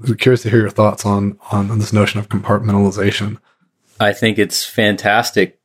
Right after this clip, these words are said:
Speaker 2: to compartmentalize lots of things, and especially with those you work with, but it's important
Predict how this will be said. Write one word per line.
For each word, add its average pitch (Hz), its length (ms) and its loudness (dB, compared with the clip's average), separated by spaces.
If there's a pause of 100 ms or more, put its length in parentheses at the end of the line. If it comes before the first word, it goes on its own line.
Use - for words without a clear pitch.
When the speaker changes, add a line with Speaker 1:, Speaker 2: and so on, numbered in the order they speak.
(140)
Speaker 2:
to 95 420 2
compartmentalize 92 1300 0 (260)
lots 98 320 0
of 90 80 -8
things, 90 600 -2 (1120)
and 92 540 0 (220)
especially 110 640 0
with 95 480 -2
those 101 400 2
you 92 100 -2
work 95 300 2
with, 143 320 2
but 107 100 0
it's 98 160 -2
important 107 560 2